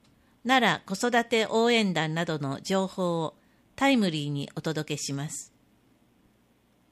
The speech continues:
奈良県全域、または希望する市町村の情報をお届けします。登録、購読料は無料です。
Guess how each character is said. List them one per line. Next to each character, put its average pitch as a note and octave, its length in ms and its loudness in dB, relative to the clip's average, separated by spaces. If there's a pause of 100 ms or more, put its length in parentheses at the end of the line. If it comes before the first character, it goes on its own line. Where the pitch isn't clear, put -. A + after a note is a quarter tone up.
(340)
奈 C4 240 4
良 - 60 -10
県 F3+ 240 0
全 F#3+ 340 0
域、 - 420 -8 (200)
ま G3+ 120 -2
た A3+ 180 2
は E3 220 0 (240)
希 A3+ 140 -6
望 C4 180 4
す B3+ 160 -6
る A#3+ 140 -2
市 - 120 -8
町 B3+ 200 4
村 F3+ 220 -2
の D3 220 -2
情 F3+ 240 0
報 E3+ 320 -2
を E3 140 -4
お E3 80 -8
届 D#3 360 -8
け - 40 -12
し - 120 -10
ま C#3+ 180 -6
す。 - 220 -14 (960)
登 B3 200 4
録、 A3 540 0
購 A#3+ 220 2
読 B3 220 0
料 E3+ 220 2
は C#3+ 240 -2
無 D#3 140 -2
料 D#3 220 0
で D3+ 180 -6
す。 - 180 -12